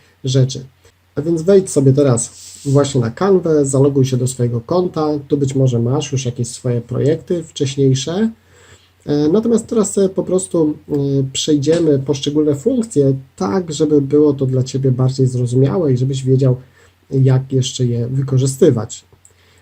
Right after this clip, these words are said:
Więc wejdźmy sobie na przykład w taki przykładowy wpis na Facebooka, bo to pewnie najczęściej będziesz,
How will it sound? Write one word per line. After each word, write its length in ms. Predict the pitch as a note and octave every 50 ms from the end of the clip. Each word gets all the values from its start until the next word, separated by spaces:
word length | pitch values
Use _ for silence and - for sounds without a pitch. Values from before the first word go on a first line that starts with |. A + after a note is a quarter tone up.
| _ _
Więc 180 | G#3+ F#3 F#3 E3
wejdźmy 320 | F3+ G#3 G#3+ G#3 - D#3
sobie 220 | - - D3+ D#3
na 100 | D3 C#3+
przykład 300 | C3+ C#3 - - D3+ C3+
w 60 | C3+ -
taki 240 | C#3 C3 C3+ -
przykładowy 500 | C3 - - - C#3 B2+ C3 C#3+ C#3 C#3
wpis 300 | C3+ - - D3 C#3+ -
na 100 | - C3+
Facebooka, 560 | C3 - C3+ B2+ B2+ B2 B2 B2 - A#2+ B2+ C3+
bo 220 | C3+ C3 A#2+ A#2+ - -
to 120 | C#3 C3+
pewnie 460 | C3 C3 C3 B2 B2 B2 A#2+ A#2 A2+ -
najczęściej 680 | C3+ C3+ C#3 C#3+ C#3 - F#3+ D3+ C3 C3+ - - A#2 A2+
będziesz, 460 | A#2 A#2 A2+ A2+ A2+ A2 - -